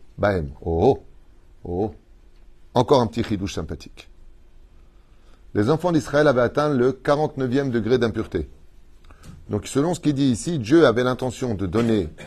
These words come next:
les dix coups d'un, de, d'affilée. À Valmakara, il s'est passé que les enfants d'Israël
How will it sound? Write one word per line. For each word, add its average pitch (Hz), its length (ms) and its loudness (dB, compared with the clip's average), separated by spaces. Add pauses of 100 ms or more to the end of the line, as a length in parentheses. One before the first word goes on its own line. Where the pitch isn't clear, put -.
les 104 140 2
dix 135 180 -2
coups 175 180 -4
d'un, 139 160 4 (160)
de, 104 220 -2
d'affilée. 127 540 0 (1800)
À 90 60 -8
Valmakara, 113 680 2 (800)
il 104 80 -6
s'est 120 80 -2
passé 143 280 0
que - 100 -2
les 127 180 0
enfants 160 160 -4
d'Israël 139 560 2